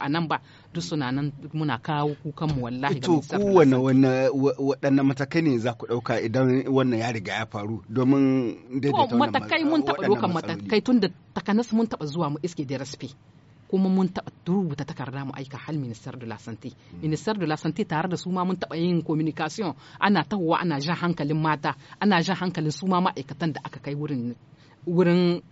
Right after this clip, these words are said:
Speaker 1: likitocin nan don su kula ma matan nan da ke hutowa daga can.
Speaker 2: Mm.
Speaker 1: Ana jan hankali amma har yau dai bamu ciwo kan abun ba, kenan muna ƙara sake kukan mu.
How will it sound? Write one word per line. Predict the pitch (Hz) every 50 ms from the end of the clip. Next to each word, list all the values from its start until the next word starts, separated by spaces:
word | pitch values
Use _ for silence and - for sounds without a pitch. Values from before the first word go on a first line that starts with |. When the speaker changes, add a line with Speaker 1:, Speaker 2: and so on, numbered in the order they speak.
| - - - - - - -
Speaker 1:
likitocin | 170 185 180 220 175 208 185 180 208 165
nan | 160 165
don | 170 202 196
su | - -
kula | 214 202 175 147
ma | 160 151
matan | 156 165 165 165 160 147 147
nan | 156 156
da | 139 131
ke | 135 147 143 139 117 -
hutowa | 196 180 160 139 127 135 135 135
daga | 131 110 110 -
can. | - 117 - - - - - -
Speaker 2:
Mm. | 160 156
Speaker 1:
Ana | 156 170 165 131
jan | 147 147 139 123
hankali | 143 143 143 139 131 139 139
amma | - - 143 139
har | 131 170 165
yau | 160 143
dai | 127 147 143
bamu | 131 127 127
ciwo | 127 - - 143 131 135
kan | 131 107 - -
abun | 110 117 127 123
ba, | 123 120
kenan | - 127 131 139 143 151
muna | 151 156 156 151 135 123 117 113 98 - - - - - - - - - -
ƙara | - 190 190 180 156 -
sake | - - 156 156 - 165
kukan | - 160 143 - 170 151
mu. | 147 135 120